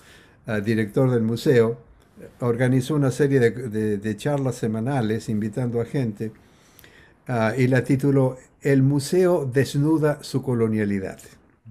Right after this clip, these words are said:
Entonces ahí está la cuestión.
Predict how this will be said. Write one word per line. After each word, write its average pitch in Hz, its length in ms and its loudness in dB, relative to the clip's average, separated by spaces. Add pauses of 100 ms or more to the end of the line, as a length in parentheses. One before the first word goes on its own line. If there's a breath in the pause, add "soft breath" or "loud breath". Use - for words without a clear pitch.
(2000 soft breath)
Entonces 175 320 0
ahí 233 100 8
está 214 160 4
la 175 120 2
cuestión. 127 380 0